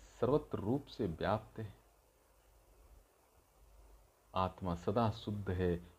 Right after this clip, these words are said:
और आत्मा सदा प्रकृति और माया से अलग है। आत्मा के गुणों का वर्णन हो रहा है।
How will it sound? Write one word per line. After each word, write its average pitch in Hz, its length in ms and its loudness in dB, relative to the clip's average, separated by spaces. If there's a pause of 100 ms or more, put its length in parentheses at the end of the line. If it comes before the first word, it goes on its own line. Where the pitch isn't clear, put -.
और 87 120 2
आत्मा 90 400 2
सदा 90 280 2
प्रकृति 85 600 -4
और 80 100 2
माया 90 400 0
से 82 340 -6 (320)
अलग 107 280 0
है। 107 180 -6 (2750)
आत्मा 123 480 4
के 92 460 -2 (300)
गुणों 117 320 4
का 95 160 4
वर्णन 90 440 4
हो 104 180 2
रहा 80 200 -4
है। - 200 -12